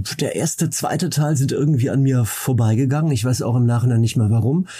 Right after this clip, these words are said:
Und dann hatte ich mir immer gedacht, ja, schau's dir vielleicht an, aber dann wabern ja diese Legenden durch den Raum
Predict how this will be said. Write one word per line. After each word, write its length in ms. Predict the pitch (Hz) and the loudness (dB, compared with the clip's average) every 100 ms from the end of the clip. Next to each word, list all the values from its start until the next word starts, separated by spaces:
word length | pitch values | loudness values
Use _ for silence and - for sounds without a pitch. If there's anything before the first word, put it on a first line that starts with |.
| - - - | -18 -20 -8
Und 160 | - 127 | -2 0
dann 200 | 127 123 | 2 0
hatte 280 | - 151 185 | -2 -2 0
ich 100 | 156 | 0
mir 100 | 117 | 0
immer 160 | 143 | 0
gedacht, 320 | 135 135 127 - | 0 0 0 0
ja, 420 | 110 120 165 139 | 0 0 -2 -2
schau's 360 | 120 156 156 156 | -4 -4 -4 -2
dir 120 | 139 | -2
vielleicht 380 | - 117 117 - | -2 0 -2 -2
an, 280 | 101 143 175 | -2 0 0
aber 160 | 135 135 | 0 0
dann 280 | 131 123 | 0 0
wabern 380 | 120 139 156 127 | 0 0 0 2
ja 160 | 120 117 | 2 2
diese 220 | 113 120 | 2 2
Legenden 500 | 120 113 120 131 113 | 2 2 2 2 2
durch 160 | 101 - | 2 0
den 160 | 117 | 0
Raum 380 | 104 107 127 | 2 2 0